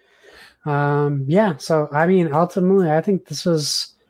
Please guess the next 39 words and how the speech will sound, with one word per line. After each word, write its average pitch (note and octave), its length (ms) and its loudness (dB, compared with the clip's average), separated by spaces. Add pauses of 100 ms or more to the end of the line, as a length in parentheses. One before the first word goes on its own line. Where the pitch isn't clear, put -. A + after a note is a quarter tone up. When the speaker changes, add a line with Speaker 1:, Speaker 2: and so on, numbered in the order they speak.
(140)
Speaker 2:
pretty G#3 180 0
cool. F#3 420 2
I D3 80 -2
mean, E3 160 2
I'm, F#3 240 2
I've D#3+ 140 0
always A3 200 2
been G3+ 120 4
a E3+ 60 2
big E3 160 2
Mario D3 340 2
fan, D3+ 320 0
even D3 200 0
though D3 140 2
I'm C#3+ 160 2
not C#3 160 2
a C3+ 80 2
big C3 260 -2 (240)
platformer. C3 880 -2 (460)
Speaker 1:
Right. A#2 240 0 (240)
Speaker 2:
Um, C3+ 640 0 (160)
but C#3 160 -4
Mario D3 320 2
games C#3 240 0
I've B2+ 100 -2
always C3 240 2
been B2 160 -2
able B2+ 200 0
to B2+ 160 -4
enjoy. B2 600 0 (200)
Uh, A#2+ 260 -2
I B2+ 80 0
think F#3+ 140 0
I F#3+ 80 2
fell D3+ 200 -2
off D3+ 240 2
at C#3+ 80 -4
Mario C#3 280 2
Sunshine. B2+ 500 -4